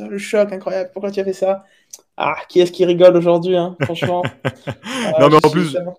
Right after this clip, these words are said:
Speaker 2: je reconnais que moi-même, j'ai dit, euh, beaucoup de mal de Zeke Elliott en début de saison parce que je l'avais trouvé, euh,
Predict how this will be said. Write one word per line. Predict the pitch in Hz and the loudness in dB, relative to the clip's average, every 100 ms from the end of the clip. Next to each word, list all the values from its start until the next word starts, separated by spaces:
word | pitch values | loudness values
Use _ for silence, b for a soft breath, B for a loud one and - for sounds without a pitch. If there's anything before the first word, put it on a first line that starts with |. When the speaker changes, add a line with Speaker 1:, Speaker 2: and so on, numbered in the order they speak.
| - | -18
Speaker 2:
je | 156 107 120 | -14 -4 -4
reconnais | 113 - 139 151 | -2 -2 0 -2
que | 147 117 110 | -2 -2 -2
moi-même, | 107 117 123 131 | -4 -6 -6 -6
j'ai | 107 104 | -8 -10
dit, | 104 110 104 | -10 -10 -8
euh, | 95 95 | -8 -10
beaucoup | 101 107 113 | -12 -8 -6
de | |
mal | 113 113 | -4 -4
de | 101 | -6
Zeke | 95 101 | -10 -10
Elliott | 107 101 107 107 | -6 -4 -4 -6
en | 92 | -10
début | 92 98 | -10 -10
de | |
saison | - 98 110 | -8 -8 -8
parce | 113 92 | -12 -14
que | - | -12
je | 92 | -8
l'avais | 95 92 | -6 -8
trouvé, | - - 104 107 | -10 -6 -2 -2
euh, | 104 95 | -2 -6